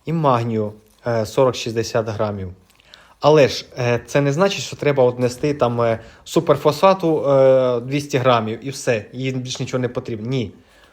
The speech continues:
Е, вона ж, е, коли вносите мікро-, е, м, ц-, е, ці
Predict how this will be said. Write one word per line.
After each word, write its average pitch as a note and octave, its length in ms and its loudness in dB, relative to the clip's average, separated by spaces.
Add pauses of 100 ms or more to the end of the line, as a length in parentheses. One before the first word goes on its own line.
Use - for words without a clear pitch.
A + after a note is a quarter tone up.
(180)
Е, A#2 220 2
вона C3+ 500 0
ж, - 180 -6
е, A#2 380 0 (100)
коли C3+ 220 2
вносите C3 480 2
мікро-, B2+ 460 -2
е, B2 120 4
м, G#2+ 360 -4 (720)
ц-, - 180 -16
е, A2+ 360 -2
ці G#2+ 440 -6